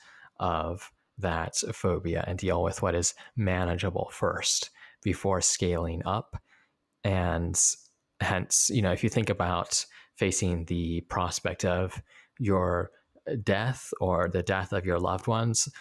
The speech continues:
already you're jumping to a pretty high level. So if you notice that maybe you're ruminating, the exercise is not helpful,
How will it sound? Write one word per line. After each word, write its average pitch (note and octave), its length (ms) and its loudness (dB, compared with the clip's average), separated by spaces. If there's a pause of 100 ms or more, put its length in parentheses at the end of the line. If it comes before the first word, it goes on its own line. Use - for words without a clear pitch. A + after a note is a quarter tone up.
(140)
already G#2 360 2
you're F2 200 2
jumping F2 400 -2
to F2 320 -2
a E2 80 -2
pretty F2 300 -2
high F2 420 -2 (720)
level. F2+ 640 0 (320)
So - 160 2
if E2+ 180 2
you F#2 120 4
notice F#2+ 640 2
that E2 520 0 (380)
maybe F2 460 0
you're F2+ 380 0 (220)
ruminating, F#2+ 880 2 (720)
the E2+ 300 0
exercise E2+ 540 0
is F2+ 120 -4
not E2 500 -2
helpful, G2+ 680 2